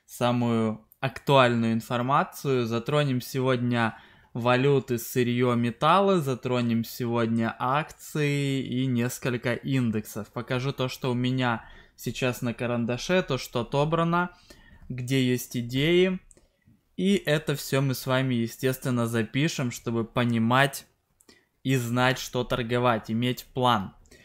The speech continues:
Начнем с индекса доллара. Индекс доллара необходим для того, чтобы фильтровать возможности точек входов. И индекс доллара находится в зоне спроса. Однако эта з-, зона спроса является вторичной.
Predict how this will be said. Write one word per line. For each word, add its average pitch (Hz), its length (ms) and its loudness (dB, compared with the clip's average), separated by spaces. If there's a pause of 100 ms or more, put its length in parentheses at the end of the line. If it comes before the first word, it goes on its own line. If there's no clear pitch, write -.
(140)
Начнем 165 460 0
с - 140 -6
индекса 147 400 -2
доллара. 135 600 4
Индекс 131 420 0
доллара 131 360 2
необходим 123 640 -2
для 113 140 -2
того, 123 240 -6
чтобы 117 260 -6
фильтровать 127 640 -2
возможности 120 800 -4
точек 123 340 -4
входов. 170 460 -2 (380)
И 156 180 0
индекс 143 540 -2
доллара 151 400 2
находится 139 600 -4
в 120 60 -4
зоне 131 320 0
спроса. 131 680 0
Однако 127 540 -2
эта 135 160 -6
з-, 139 240 -10
зона 135 320 -2
спроса 156 440 -2
является 131 420 0
вторичной. 127 800 -4